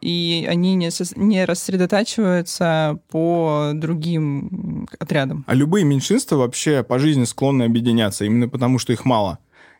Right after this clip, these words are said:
Speaker 2: Это для них способ выживания.
Speaker 1: Мгм.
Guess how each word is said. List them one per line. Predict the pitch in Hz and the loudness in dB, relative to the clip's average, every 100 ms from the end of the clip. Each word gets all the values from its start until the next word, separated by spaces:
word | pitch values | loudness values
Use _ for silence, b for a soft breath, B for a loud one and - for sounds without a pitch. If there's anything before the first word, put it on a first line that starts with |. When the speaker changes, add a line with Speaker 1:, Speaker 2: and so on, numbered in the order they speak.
| b | b
Speaker 2:
Это | 107 117 | -2 0
для | 127 135 | 2 2
них | 139 | 2
способ | - 143 131 | 0 -2 -2
выживания. | 120 113 123 135 107 98 90 _ _ _ _ _ _ _ _ | -2 0 2 2 0 -2 -6 _ _ _ _ _ _ _ _
Speaker 1:
Мгм. | 202 | -4